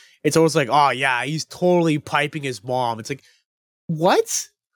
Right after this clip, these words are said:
Like, I get, like, the meme factor behind it, but at the same time, it's kinda disre-, like, at what point do you go from, like, meme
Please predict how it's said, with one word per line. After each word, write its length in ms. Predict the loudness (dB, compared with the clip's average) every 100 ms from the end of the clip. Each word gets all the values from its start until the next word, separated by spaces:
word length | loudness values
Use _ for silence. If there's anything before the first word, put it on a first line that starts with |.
| _ _
Like, 120 | 0
I 100 | 2
get, 220 | 0 0
like, 140 | 0 -2
the 100 | -2
meme 360 | 0 -2 -2 -2
factor 380 | -2 -2 -2
behind 420 | -4 0 0 0 0
it, 100 | -2
but 100 | -4
at 60 |
the 40 | -2
same 180 | -2
time, 180 | 0 -2
it's 100 | -2
kinda 160 | -2 -4 -6
disre-, 260 | -8 -10 -10 _ _ -2
like, 140 | 0
at 140 | 2
what 200 | 4 2
point 280 | 2 -2 -2
do 80 | 0
you 120 | 0
go 180 | 4 4
from, 320 | 4 2 0
like, 220 | 0 -4 -4
meme 440 | -4 -2 -2 -4